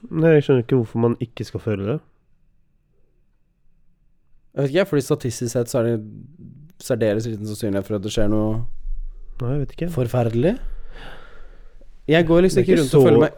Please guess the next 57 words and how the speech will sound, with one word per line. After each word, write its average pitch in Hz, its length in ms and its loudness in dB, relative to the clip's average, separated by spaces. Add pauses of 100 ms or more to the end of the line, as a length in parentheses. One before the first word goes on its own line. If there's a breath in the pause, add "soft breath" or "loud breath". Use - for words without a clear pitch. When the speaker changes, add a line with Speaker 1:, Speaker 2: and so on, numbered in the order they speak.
(120)
Speaker 2:
utrygg 110 560 -4
for - 80 -4
Speaker 1:
men 151 80 6
det - 0 -
er 135 80 8
Speaker 2:
forskjellige 120 60 6
Speaker 1:
ikke - 180 4
Speaker 2:
steder. 175 100 4
Jeg 165 120 4
Speaker 1:
så 139 40 8 (140)
Speaker 2:
kan 143 100 8
Speaker 1:
lenge, 127 220 8
altså, 143 220 2 (180)
Speaker 2:
være 165 160 6
litt 160 160 4
mer 127 180 4
bevisst 120 400 2
og 123 60 2
me-, 120 100 0
Speaker 1:
det 147 80 4
har 135 80 8
Speaker 2:
litt 147 80 8
Speaker 1:
vært 151 140 6
Speaker 2:
mer 120 180 6
på 123 60 -2
Speaker 1:
flere 113 400 8
Speaker 2:
vakt. 147 160 4
Speaker 1:
saker, 123 800 2
altså, 131 180 4
det 143 80 6
har 135 220 4
vært 139 240 0
flere 117 680 0
hendelser 123 400 4
med 117 140 2
sånn 110 160 2
blind 107 340 2
vold 101 380 0
og, 98 260 0
og 101 240 -2
sånn 113 220 0
i - 100 -2
det 110 160 -6
siste. - 480 -2 (1160)
Speaker 2:
Ja. 101 180 -8 (1600)
Speaker 1:
Og 127 100 0
da 131 80 8
blir 117 320 4
det 135 120 6
jo 160 60 6
det 131 140 6
at, 107 280 2
og 120 320 2
n-, 120 140 4
n-, 120 420 2
når, 120 320 4
eh, 113 560 6